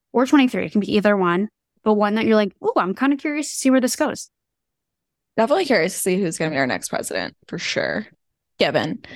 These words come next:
Speaker 2: But I gotta say, the California Senate race, very obviously from California, so curious to see who our next senator is gonna be. I'm gonna be voting for that, so exciting stuff. But also just all of the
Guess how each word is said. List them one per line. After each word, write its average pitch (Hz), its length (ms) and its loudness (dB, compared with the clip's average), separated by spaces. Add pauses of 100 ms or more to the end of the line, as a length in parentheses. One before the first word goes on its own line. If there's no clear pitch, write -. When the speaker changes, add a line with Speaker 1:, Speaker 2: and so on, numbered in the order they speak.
(300)
Speaker 2:
But 196 480 0
I 185 60 0
gotta 190 200 0
say, 254 300 4
the 226 340 0 (200)
California 190 420 0
Senate 180 240 -2
race, - 680 -4 (160)
very 165 380 2
obviously 160 680 -2 (460)
from - 120 -8
California, 160 600 0
so 151 420 -8
curious 170 320 -2
to - 40 -4
see 165 120 -4
who 175 120 -4 (100)
our 160 140 -4
next - 220 -8
senator 233 260 2
is 214 120 0
gonna 202 120 -2
be. 202 360 0
I'm 156 160 -8
gonna 156 120 -6
be 160 120 -4
voting 226 260 6
for 190 120 -2
that, 196 280 0
so 170 340 -2
exciting - 500 -6
stuff. 170 380 -6 (600)
But 220 220 0
also 247 400 0
just 185 420 -2
all 160 540 2
of 156 480 -4
the 156 680 -4